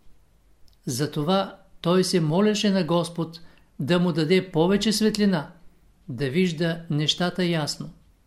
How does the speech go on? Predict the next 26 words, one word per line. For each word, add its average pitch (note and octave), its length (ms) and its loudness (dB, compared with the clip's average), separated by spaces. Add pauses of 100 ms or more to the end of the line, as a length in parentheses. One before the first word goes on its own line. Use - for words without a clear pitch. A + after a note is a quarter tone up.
(720)
Той F#3 220 2
казваше: D#3 680 -4 (760)
"За C3+ 280 -4
този F#3 360 0
час G#3 300 0
съм F#3 180 2
дошъл." D#3 420 -4 (1700)
На F3+ 200 4
каквито A3+ 400 0
изпитания G3+ 800 2
и F#3 100 4
да E3+ 120 2
се E3+ 140 -2
натъкна A3 540 2
Христос, G#3 640 0 (580)
ги D#3 120 -2
разреши D3+ 440 -2
правилно. D#3 480 -2 (1000)
Той G3 260 6
знаеше, F#3 840 2
че E3+ 160 -2
е D#3+ 100 0
дошъл E3 420 0
за C#3 200 -4
този E3+ 300 0
час. - 560 -8